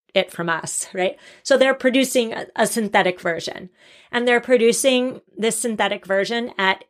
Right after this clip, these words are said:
chemical plants in China that are fueled by coal.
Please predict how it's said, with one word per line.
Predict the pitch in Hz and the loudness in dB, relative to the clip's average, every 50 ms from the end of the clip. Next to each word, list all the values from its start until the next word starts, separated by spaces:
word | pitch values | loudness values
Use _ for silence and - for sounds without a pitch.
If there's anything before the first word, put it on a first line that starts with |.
| _ | _
chemical | - 220 254 262 269 269 233 190 180 | -6 -2 0 0 0 2 2 0 0
plants | - 180 165 165 202 269 262 - - - - | 0 -4 -2 -2 -2 -2 -4 -6 -10 -6 -4
in | 220 262 294 | -4 -4 -4
China | 294 - - 190 175 170 170 175 180 185 - _ - - _ _ _ | -4 -2 -2 -2 -2 0 -2 -4 -6 -8 -10 _ -20 -20 _ _ _
that | - 196 185 202 - - _ | 0 2 2 2 -2 -4 _
are | - 202 196 190 185 185 185 - - _ _ _ _ _ _ _ _ _ _ _ | -2 0 2 4 4 2 0 0 -4 _ _ _ _ _ _ _ _ _ _ _
fueled | _ - - 262 285 233 180 165 175 202 185 220 - _ _ _ | _ -12 -4 0 2 2 2 2 0 -2 -8 -12 -16 _ _ _
by | - 190 170 349 | -2 -2 -2 -2
coal. | - - - 220 180 160 160 165 160 _ | -4 -6 -4 -2 -2 -2 -2 -6 -12 _